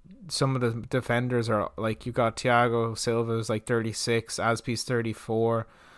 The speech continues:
You know, like, they're, Koulibaly's twenty-nine. He, like, these are play-, seasoned veterans. Like, they're not young lads who take on his instruction as easily. And then you've got Jorginho's getting up there. You know, Kante's constantly injured. Aubameyang is a diva.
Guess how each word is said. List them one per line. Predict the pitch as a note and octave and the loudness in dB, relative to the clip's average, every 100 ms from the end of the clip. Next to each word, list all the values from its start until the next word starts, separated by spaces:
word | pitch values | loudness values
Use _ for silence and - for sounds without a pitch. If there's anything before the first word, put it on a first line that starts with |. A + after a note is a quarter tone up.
| - _ _ _ _ - | -20 _ _ _ _ -8
You | C3 | -2
know, | C3+ C3 | 0 2
like, | B2+ B2+ - | 2 2 2
they're, | C3+ B2+ | 2 2
Koulibaly's | - - - C#3 C3 B2+ C3 B2 | -2 -4 2 4 8 8 8 4
twenty-nine. | - C3 A#2+ A2+ A#2 A#2+ A#2 | 0 0 2 2 2 2 0
He, | A#2 - | -2 0
like, | C3 B2 | 0 2
these | D3 C#3+ | 0 4
are | C3 | 2
play-, | A#2+ B2+ B2+ | 4 4 4
seasoned | A2 - C#3 C3 C3 A#2 | 0 2 2 2 0 0
veterans. | A#2 A#2+ A2+ G#2+ G#2+ | 2 4 4 0 -2
Like, | G#2 | -4
they're | A#2 | -2
not | A2 A#2 - - _ _ - _ _ _ _ _ | 4 4 4 -4 _ _ -20 _ _ _ _ _
young | D3 C#3 C3+ | 0 2 4
lads | B2 A#2 A#2 - | 4 4 4 0
who | B2 A2+ A2 G#2+ | -2 0 -2 -4
take | - A#2 A2+ | 0 0 2
on | A#2 | 2
his | A#2+ G#2+ | 0 -2
instruction | A2 - B2+ B2 - | -4 0 2 2 -2
as | A#2 G#2+ | -4 0
easily. | A2+ A2 A2+ A2 G#2+ | 0 0 0 2 2
And | G#2 | 0
then | G#2+ G#2+ | 0 -2
you've | G#2 | -2
got | A#2+ A2 | 0 0
Jorginho's | A2+ A2 A2 A2+ A#2 A2 G#2 | 0 -2 0 -2 -2 -2 -2
getting | A2 - | -4 -4
up | A2+ - - | -6 -6 -2
there. | A2+ G#2+ G#2+ - - - - - _ _ _ _ - | 0 0 0 -6 -20 -20 -20 -20 _ _ _ _ -10
You | D3 | -2
know, | C3 A#2+ | 0 0
Kante's | - C3 A#2+ B2+ A2+ | 2 2 4 2 2
constantly | - B2 - A#2 A2 A2 | 2 2 2 -2 0 2
injured. | A2 G#2 G#2 G#2+ | 0 0 0 2
Aubameyang | G#2+ A#2+ B2 A#2+ A2 G#2+ G#2 | 4 4 4 2 2 2 -2
is | - A2 G#2 - | -2 0 0 -2
a | A#2 | -2
diva. | A2+ A2 A2+ A2 G#2+ G#2 | 0 2 2 2 2 2